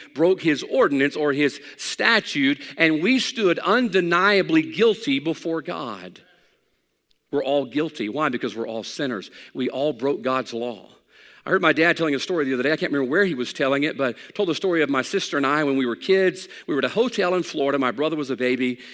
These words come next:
and, uh, we were watching him. Mom and Dad went up to the front desk for something, and while we were there, we had this bright idea of what would happen if you threw a baby's diaper into a ceiling fan. Now, where those thoughts come from, I don't know, okay? You have dumb thoughts, too. They probably come from the same place, but I'm not sure where that one came from.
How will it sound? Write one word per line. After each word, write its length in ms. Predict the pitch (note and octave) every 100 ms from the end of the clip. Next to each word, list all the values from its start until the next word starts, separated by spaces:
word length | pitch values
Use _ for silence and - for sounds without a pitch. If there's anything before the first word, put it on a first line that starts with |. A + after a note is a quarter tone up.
| -
and, 360 | C3 B2+ B2 A#2+
uh, 80 | B2
we 100 | B2
were 140 | B2+ A2+
watching 580 | A#2 F3+ G#3+ - C#3+
him. 280 | A#2 B2 B2+
Mom 180 | B2+ D3+
and 60 | C#3+
Dad 160 | D3
went 100 | C#3
up 40 | B2+
to 60 | B2+
the 60 |
front 200 | - D#3
desk 280 | B2+ C3+ -
for 100 | C3
something, 520 | - D3 C3+ C#3+ C#3+ C3+ - -
and 180 | - C3+
while 240 | D3 G#3 B3
we 120 | A3
were 160 | E3
there, 260 | C#3+ F3+ E3
we 160 | C#3 C#3+
had 180 | F3+
this 140 | D3 C#3
bright 300 | B2 E3 G3+
idea 480 | C#3 B2+ C3+ F3 C3+
of 160 | A2+ - -
what 180 | E3+
would 100 | F#3+
happen 380 | D3 E3 G3 E3
if 120 | C3+
you 80 | D#3
threw 180 | D#3 D#3+
a 20 |
baby's 400 | A#2+ C#3 E3 C3
diaper 400 | A2+ C3 F3+ F#3
into 240 | B2+ B2 C#3
a 40 |
ceiling 440 | C#3 - G3+ F3 F#2+
fan. 440 | - E2 D#2 - _ _ _ - - _ _ _ _
Now, 140 | - -
where 180 | D#3 A#3
those 240 | G3 -
thoughts 380 | - F#3 - -
come 200 | G3+ A3
from, 220 | F3 D#3
I 160 | D#3 F3+
don't 220 | G#3 A3
know, 360 | F3+ G#3 G#3+ A#2+
okay? 280 | C3+ C3+ F#3+
You 240 | G#3 E3
have 240 | G#3 D#3+ C#3+
dumb 160 | D#3+
thoughts, 400 | D#3+ E3+ E3 -
too. 320 | - A#3 A3 B2+
They 140 | D3
probably 260 | D3 E3+ F3
come 180 | F3+
from 100 | D#3+
the 80 | E3
same 200 | C#3 E3
place, 300 | D#3+ G#3+ G3
but 100 | B2+
I'm 140 | C3+ D3+
not 160 | D3+
sure 140 | - E3
where 100 | D3
that 180 | F3+
one 140 | F3+ A2+
came 200 | G#2+ F2
from. 180 | F2